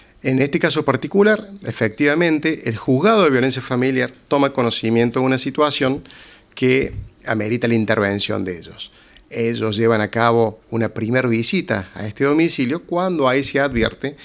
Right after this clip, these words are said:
que había una persona que estaba siendo víctima de malos tratos. Esos malos tratos, esta mujer lo traduce en una denuncia, dando así intervención a la fiscalía.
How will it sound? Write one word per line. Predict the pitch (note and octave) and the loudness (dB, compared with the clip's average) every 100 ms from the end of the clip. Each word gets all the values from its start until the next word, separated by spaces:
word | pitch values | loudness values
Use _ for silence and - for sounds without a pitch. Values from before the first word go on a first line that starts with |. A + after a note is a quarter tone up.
| - - - | -20 -20 -10
que | - B2 C#3 - - | 0 0 0 -6 -10
había | F#2+ G2 A#2 | -8 -4 -2
una | B2 A#2+ | 0 0
persona | D#3 D#3+ D#3 D#3+ | 0 0 -2 -4
que | |
estaba | A2+ B2 A2 | -4 0 0
siendo | - A2+ G2 | 0 0 0
víctima | A2 - A2+ | -2 -4 -4
de | G#2 | -2
malos | G2 F#2+ | -2 -4
tratos. | - G2 - - - | -6 -8 -10 -16 -12
Esos | - - A2 | -6 -4 -2
malos | C3 C3+ - | 0 0 0
tratos, | E3+ D#3 D3 A#2+ | 0 0 -2 -4
esta | A2+ | 0
mujer | A#2 C3+ D#3+ C#3 | 0 2 0 0
lo | |
traduce | A2+ G#2+ G#2 A#2+ - | 0 2 2 0 -2
en | G2+ | -2
una | A2 | 0
denuncia, | G#2+ D3 C#3 G#2 - C#3+ - - - - | 2 2 2 0 -4 -8 -12 -20 -20 -2
dando | A#2+ D3 C3 | 2 2 2
así | A#2+ | 0
intervención | B2 A#2+ G#2 G2 A2 | -2 -2 -2 -2 -2
a | G#2 | -2
la | F#2 | -4
fiscalía. | G#2+ - F#2+ F2+ E2+ | -8 -8 -8 -10 -14